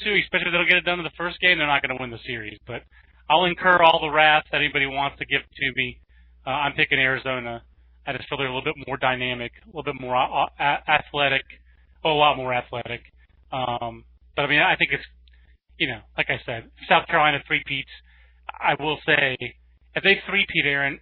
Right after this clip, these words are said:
it's the most amazing thing I've seen in college baseball in the fifteen years I've been covering it. Uh, just getting to the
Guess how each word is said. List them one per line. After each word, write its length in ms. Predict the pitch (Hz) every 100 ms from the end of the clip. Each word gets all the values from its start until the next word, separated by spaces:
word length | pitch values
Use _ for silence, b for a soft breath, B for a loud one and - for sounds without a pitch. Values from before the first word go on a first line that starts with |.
| -
it's 100 | -
the 80 | 156
most 260 | 156 151 160
amazing 560 | 147 151 147 143 135 -
thing 140 | 156 139
I've 180 | 147 139
seen 80 | 135
in 80 | 127
college 320 | 139 135 127 -
baseball 600 | 131 123 139 127 131 - _ _ _ _ _ _ _ -
in 80 | 143
the 100 | 135
fifteen 320 | - - 139
years 140 | 135 131
I've 60 |
been 140 | 127 -
covering 260 | 165 139 135
it. 160 | 135 - _ b b b b b b b -
Uh, 140 | 139 -
just 140 | 170
getting 180 | - 185
to 80 |
the 80 | 139